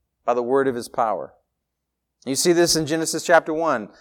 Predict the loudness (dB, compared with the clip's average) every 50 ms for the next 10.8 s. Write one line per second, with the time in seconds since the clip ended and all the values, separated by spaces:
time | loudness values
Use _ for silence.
0 | _ _ _ 0 0 2 2 0 0 0 4 6 8 8 6 6 2 -4 -6 -6
1 | -4 -6 -6 -6 -6 -6 -6 -2 -2 -2 0 0 -2 -2 2 2 2 2 0 -2
2 | -8 -8 -8 -8 -10 -6 -4 -4 -2 -2 -2 -4 -6 -6 -8 -6 -4 -2 0 0
3 | 0 0 -2 -4 -6 -8 -8 -4 -2 0 0 0 -2 -4 -6 -6 -4 -4 -2 -2
4 | -2 -4 -4 -6 -4 -4 -2 -2 -2 -4 -10 -14 _ _ _ _ _ _ _ _
5 | _ _ _ _ _ 2 6 6 6 6 6 4 4 4 4 6 4 4 4 2
6 | 0 -2 0 0 0 0 0 0 0 0 -2 -2 -2 0 2 2 2 2 4 2
7 | 2 2 2 -2 -2 -2 -2 -4 -4 -4 -6 -6 -6 -6 -8 -6 -4 -4 -4 -4
8 | -6 -6 -6 -6 -6 -4 -4 -4 -6 -10 _ _ _ _ _ _ _ _ _ _
9 | _ _ _ _ -4 -2 -2 0 0 2 2 2 0 0 0 2 6 8 8 8
10 | 6 4 0 -4 -2 2 4 4 6 6 6 4 2 2 0 -4